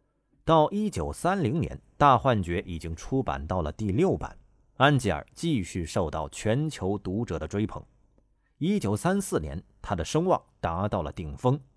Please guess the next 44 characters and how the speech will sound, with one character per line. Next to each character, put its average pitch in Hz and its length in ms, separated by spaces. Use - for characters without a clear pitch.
获 127 240
得 95 300
诺 156 280
贝 85 180
尔 71 220
和 110 280
平 95 200
奖。 - 220
五 107 260
年 131 220
之 110 120
后， 82 220
纳 143 300
粹 120 220
德 123 200
国 101 160
闪 76 320
击 101 160
波 113 200
兰， 73 220
再 131 360
次 85 200
让 95 220
他 90 100
的 92 80
理 73 200
论 107 200
陷 95 220
入 80 120
被 76 200
打 87 320
脸 69 200
的 67 180
尴 101 280
尬 85 220
窘 71 240
境。 101 180
全 202 340
球 180 260
化 165 220
阻 160 340
止 156 180
战 135 300
争 175 200